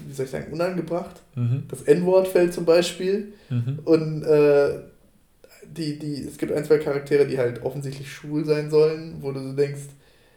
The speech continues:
Speaker 1: Alter, mehr Klischee kannst du's nicht machen.
Speaker 2: Mhm, mhm.
Speaker 1: Ähm, wo ich mir bei den Gags darüber dann halt denke, ja, kann man machen, muss man nicht.
Speaker 2: Mhm,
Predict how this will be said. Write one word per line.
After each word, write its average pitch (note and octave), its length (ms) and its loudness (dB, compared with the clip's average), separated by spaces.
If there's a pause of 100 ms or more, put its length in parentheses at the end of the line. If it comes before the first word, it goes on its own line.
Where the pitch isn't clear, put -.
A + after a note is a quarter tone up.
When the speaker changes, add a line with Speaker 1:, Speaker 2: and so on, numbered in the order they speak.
(200)
Speaker 1:
Alter, B2+ 260 0
mehr C3 180 0
Klischee C#3 320 -6
kannst C3+ 260 -8
du's B2 120 -12
nicht C3+ 160 -10
machen. E3 360 -4
Speaker 2:
Mhm, A#2+ 480 0
mhm. B2 240 -4 (200)
Speaker 1:
Ähm, C3+ 640 0 (300)
wo C#3+ 180 0
ich D3 80 -2
mir D3+ 120 -4
bei C3+ 120 0
den C3+ 200 -6
Gags D3 300 -4 (420)
darüber D3 580 0
dann C#3+ 180 -4
halt C3+ 160 -2
denke, C#3+ 340 -4 (1200)
ja, A#2+ 240 -4 (920)
kann C3+ 160 4
man C#3 100 6
machen, C3+ 240 -2
muss A#2+ 140 -6
man D3 140 0
nicht. D3 280 -4
Speaker 2:
Mhm, B2+ 60 -2